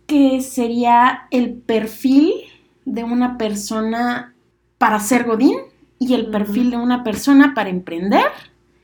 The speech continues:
Speaker 1: Esa sería mi primera pregunta, porque yo creo que son dos perfiles muy distintos.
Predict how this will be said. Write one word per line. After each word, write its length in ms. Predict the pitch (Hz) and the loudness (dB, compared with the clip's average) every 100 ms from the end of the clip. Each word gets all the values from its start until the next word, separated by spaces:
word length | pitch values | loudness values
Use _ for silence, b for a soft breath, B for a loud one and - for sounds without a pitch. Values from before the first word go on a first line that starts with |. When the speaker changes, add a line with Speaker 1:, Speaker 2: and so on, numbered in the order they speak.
| _ _ _ _ _ | _ _ _ _ _
Speaker 1:
Esa 240 | - 240 254 | -6 -2 -2
sería 240 | 233 208 | 0 0
mi 120 | 220 208 | 0 -2
primera 420 | 202 196 202 202 | -2 0 0 -2
pregunta, 460 | 185 196 208 240 | -2 0 2 0
porque 240 | 262 254 214 | -2 -4 -4
yo 100 | 208 | -4
creo 140 | 208 | -6
que 80 | 214 | -6
son 200 | 214 208 | -6 -4
dos 140 | 208 | -4
perfiles 480 | - 202 196 190 190 | -8 -12 -10 -8 -8
muy 160 | 190 185 | -8 -8
distintos. 760 | 185 - 190 185 330 - - | -10 -10 -10 -6 -8 -8 -20